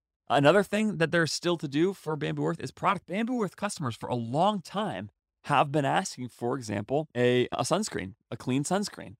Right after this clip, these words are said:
I think that product would smash with that audience. What about other self-care products like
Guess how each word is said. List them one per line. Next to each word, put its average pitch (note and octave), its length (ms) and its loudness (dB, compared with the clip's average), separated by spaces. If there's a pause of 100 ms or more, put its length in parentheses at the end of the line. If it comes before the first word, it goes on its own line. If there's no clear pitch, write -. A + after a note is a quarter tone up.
I E3 100 -6
think G3+ 160 -4
that F3 120 2
product C3 240 0
would D3+ 120 -8
smash F#3+ 340 -2
with A2 80 -8
that G2 160 0
audience. G2 400 -4
What B2 220 2
about F3+ 320 0 (100)
other D#3 320 -2
self-care A#2+ 480 2
products G#2 380 0
like G#2+ 180 0